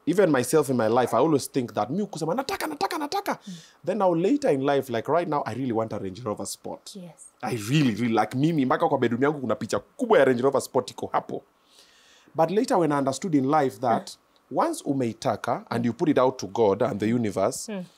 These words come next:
Speaker 1: then wewe ju-, just work hard.
Speaker 2: Mm.
Speaker 1: Kuna venye Mungu anafanyanga tu mambo yako, unashtukia uko nayo.
Speaker 2: Imagine sasa vile alifanya mpaka mali safi ikatoka.
Speaker 1: Ona. But ukikuwa tu zile, "Nimekukanyagia, mi naitaka leo, naitaka leo." Sometimes it's not even the right time.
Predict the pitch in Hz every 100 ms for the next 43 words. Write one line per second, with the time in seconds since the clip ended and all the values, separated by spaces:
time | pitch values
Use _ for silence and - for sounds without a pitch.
0 | _ - 185 156 165 147 107 110 113 151
1 | 156 131 120 - 104 104 _ 208 185 -
2 | - 320 294 247 269 262 320 269 190 139
3 | 151 185 - 165 143 147 156 135 - -
4 | 147 117 110 101 98 - _ _ - 190
5 | 214 226 196 214 208 214 190 185 175 175
6 | 214 208 190 196 190 180 175 - 190 185
7 | 170 180 123 123 101 - _ _ _ -
8 | 240 285 262 330 339 302 269 320 269 -
9 | 294 214 381 427 - - - - 294 392
10 | 320 330 - 240 302 320 254 220 - 240
11 | 254 254 - - 220 226 240 254 - -
12 | - 175 185 156 214 196 185 165 175 175
13 | 175 151